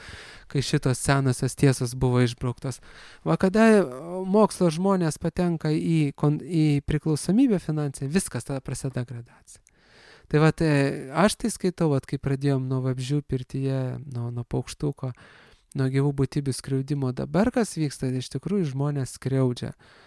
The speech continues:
Skriaudžia struktūros, kurios turi resursus. Ir tie, kas ne, neišdrįsta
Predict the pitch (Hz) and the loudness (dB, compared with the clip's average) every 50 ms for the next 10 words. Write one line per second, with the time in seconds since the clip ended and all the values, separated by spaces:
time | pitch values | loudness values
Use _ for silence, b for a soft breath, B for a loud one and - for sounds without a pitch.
0 | b b - - - 147 170 196 226 208 180 160 139 - - 143 135 - - - | b b -10 -4 0 2 2 2 2 2 2 0 0 0 -2 -4 -4 -4 -4 -4
1 | 175 196 196 180 151 - - - - 131 127 117 - - 165 170 151 127 123 120 | -2 0 0 0 0 -2 -4 -6 -6 -6 -6 -6 -6 -6 -4 -2 -2 -2 -2 -4
2 | 113 - - - 151 160 165 156 - - 127 - - - _ _ _ _ _ _ | -6 -6 -6 -4 -2 -2 -2 -2 -4 -8 -10 -12 -12 -14 _ _ _ _ _ _
3 | _ _ _ _ _ _ _ _ _ _ _ - - - - - - 123 120 117 | _ _ _ _ _ _ _ _ _ _ _ -6 -6 -6 -4 -2 0 2 2 0
4 | - - 175 160 156 - - 139 123 - - B B B B B B B B B | 0 0 0 2 2 2 2 0 0 0 -4 B B B B B B B B B
5 | B _ - 135 131 143 165 175 180 180 185 180 180 175 175 165 156 - - - | B _ -6 -2 2 4 6 8 8 8 8 8 6 6 4 4 2 -2 -6 -8
6 | 151 165 147 143 147 156 160 165 170 160 156 143 139 147 147 170 180 170 - - | -6 -2 0 4 6 6 8 8 8 8 6 4 2 2 4 4 4 4 2 0
7 | - 139 127 | 0 2 4